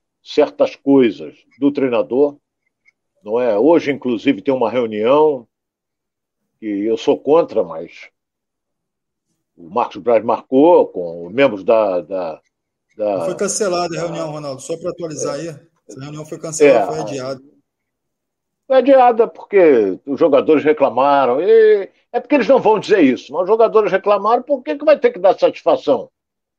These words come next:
Speaker 1: Ah, o negócio é entre eles, pô. Entendeu? Então, a reunião, de fato, você tem razão, ela foi cancelada,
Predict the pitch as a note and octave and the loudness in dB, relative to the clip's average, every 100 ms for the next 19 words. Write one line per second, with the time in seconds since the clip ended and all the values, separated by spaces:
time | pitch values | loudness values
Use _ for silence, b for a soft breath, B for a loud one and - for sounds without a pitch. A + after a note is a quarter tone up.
0 | _ - - F#3+ G#3 A3+ C4 C#4 D4+ C#4 | _ -12 -6 -6 -6 0 0 2 2 2
1 | D#4+ A#3 A3+ G3 - - - D3 _ _ | 4 6 4 2 -4 -8 -18 -18 _ _
2 | _ _ _ _ _ _ _ _ A#2 A#2+ | _ _ _ _ _ _ _ _ -2 2
3 | G3 C3 G#2+ G#2+ D3+ F3 A#3+ A#3+ D#3 A#2 | 4 2 -2 -8 -2 2 4 4 2 -2
4 | F#2 G2+ C#3+ D#3+ C#3+ E3 D3+ C3 C3+ - | -4 -2 2 2 4 2 0 -4 -2 2
5 | F#3 F3+ D3 C#3 C3+ A2+ A#2+ A#2+ - D3+ | 0 2 0 2 0 -2 0 -2 2 0
6 | A#3 - F#3+ F#3+ F3+ A#3 B3+ | 0 0 2 4 4 2 -2